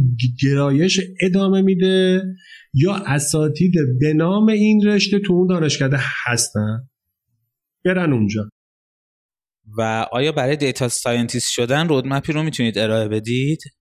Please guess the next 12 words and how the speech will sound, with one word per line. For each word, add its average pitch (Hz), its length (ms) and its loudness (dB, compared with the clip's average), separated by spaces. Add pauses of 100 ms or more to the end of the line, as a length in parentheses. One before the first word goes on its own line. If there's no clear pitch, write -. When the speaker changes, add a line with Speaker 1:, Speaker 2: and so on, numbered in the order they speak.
(340)
Speaker 1:
آخه 147 240 0
ببین، 220 180 2
اونم 226 280 2
باز 226 180 2
بستگی 190 360 0
داره 220 180 2
می‌خواد 208 280 2
چه 175 200 0
کارشه. 151 540 0 (1300)
می‌خواد 160 180 -2
چه 156 120 -2
کارشه. 113 460 0